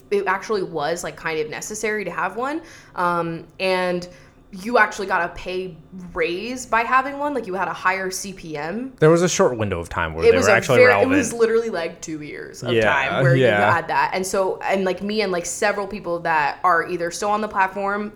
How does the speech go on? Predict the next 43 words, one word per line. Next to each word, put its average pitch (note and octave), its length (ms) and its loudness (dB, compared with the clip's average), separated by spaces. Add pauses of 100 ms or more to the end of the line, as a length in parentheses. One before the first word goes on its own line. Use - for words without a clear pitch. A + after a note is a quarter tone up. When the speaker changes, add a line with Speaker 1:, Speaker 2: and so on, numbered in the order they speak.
Speaker 1:
that F3 100 -4
are F3 100 -2
very F#3 220 -4
successful G3 540 -8
or F3 160 -4
have D#3+ 100 -8
since D#3+ 320 -8
moved D#3+ 240 -12
on. G2+ 300 -6 (500)
And, F#3 220 2
like, E3+ 380 -2 (840)
and F#3+ 140 0
that F3+ 180 0
were F3+ 160 2
also E3 240 0
successful C#3+ 580 -8
in F#2+ 140 -12
it. F2 120 -12
You G3 100 0
know G3+ 60 0
what G3 60 0
I F#3+ 60 0
mean? G3 140 -2
So G3+ 200 2
it G#3+ 140 6
wasn't, A3 320 2
like, F3+ 220 -2
a E3 80 -2
sketchy F3 460 -8
thing. E3+ 300 -6
And F3 160 -4
now F3 240 4
I E3+ 60 0
feel E3 220 -4
like D#3+ 180 -6
it's F#3 140 -2
absolutely, D3 500 -2
like, D3 240 -10
you F#3+ 160 -4
are E3+ 80 2
literally F3 380 -2
being E3+ 200 -4
scammed. G#3 760 -4